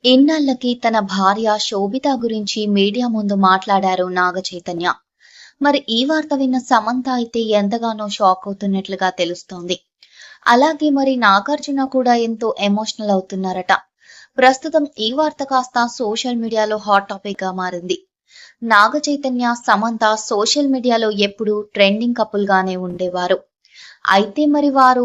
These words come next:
విడాకులు తీసుకున్న తర్వాత తరచూ సోషల్ మీడియాలో వారి గురించి ఏదో ఒక వార్త వైరల్ అవుతూనే ఉంది. ఈ నేపథ్యంలోనే మరి ఇప్పుడు నాగ చైతన్య చేసిన వ్యాఖ్యలు సోషల్ మీడియాలో వైరల్ అవుతున్నాయి.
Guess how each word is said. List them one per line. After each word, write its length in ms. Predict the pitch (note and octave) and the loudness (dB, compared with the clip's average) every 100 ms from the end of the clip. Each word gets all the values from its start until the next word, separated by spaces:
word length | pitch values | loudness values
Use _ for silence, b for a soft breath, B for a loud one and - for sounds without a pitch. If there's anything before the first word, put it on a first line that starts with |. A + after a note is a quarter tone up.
| A3+ | 0
విడాకులు 500 | F#3+ F#3+ C4 C#4+ C#4+ | 0 0 -4 -2 -2
తీసుకున్న 500 | C4+ B3+ A#3+ - A#3+ A3+ | 0 -4 -8 -6 -6 2
తర్వాత 500 | A3+ A3 G#3+ G#3+ G#3+ G#3 - | 2 4 2 4 4 2 4
తరచూ 360 | A3 G#3 A#3+ A#3+ A3+ - | 4 4 0 -8 -8 -6
సోషల్ 420 | G#3+ A3+ D4 D4 | -4 -4 -4 -2
మీడియాలో 380 | C4 B3 A3+ A3 | -2 0 0 0
వారి 340 | G#3 G3 G3 A3+ B3 | 4 6 6 2 -4
గురించి 360 | A#3 A3 - A3 G3 | -6 -8 -8 -2 0
ఏదో 200 | F#3+ G#3+ C#4+ C4+ | 2 2 2 2
ఒక 100 | B3 | 2
వార్త 380 | A3 G#3+ G#3 G#3+ G3 | 4 4 4 2 6
వైరల్ 340 | F#3+ G3 G#3 F#3+ | 4 4 0 -2
అవుతూనే 360 | F#3 F#3+ F#3 | -2 -6 -4
ఉంది. 300 | F3+ F3 F#3+ - - _ b b b b - | -6 -2 -2 -2 -10 _ b b b b 0
ఈ 100 | A3+ C#4 | 2 2
నేపథ్యంలోనే 800 | D#4+ D4+ C#4+ C4 C4 B3+ B3 B3 | -2 -2 -2 0 0 0 -2 -2
మరి 220 | A#3+ A#3+ | -2 -2
ఇప్పుడు 280 | A3+ A#3 A3+ A3+ G3 | -4 -4 -4 2 4
నాగ 200 | F#3 G#3+ | 4 2
చైతన్య 460 | B3 C4+ C4 B3 B3 A#3+ | 0 -2 0 -2 -2 -4
చేసిన 280 | A3+ A#3 A3 | -8 -8 -6
వ్యాఖ్యలు 560 | A3 G#3 G#3 A3+ G#3 G#3 | 2 2 2 -6 -6 -6
సోషల్ 540 | - A#3 A#3+ C#4+ C4 | -4 -2 -2 -2 -2
మీడియాలో 380 | A3 G#3 G3 G3 | 0 2 4 4
వైరల్ 400 | F#3+ F3+ F#3 F#3+ F3+ | 4 2 2 -2 -2
అవుతున్నాయి. 420 | F3 F#3 F#3 | -6 0 0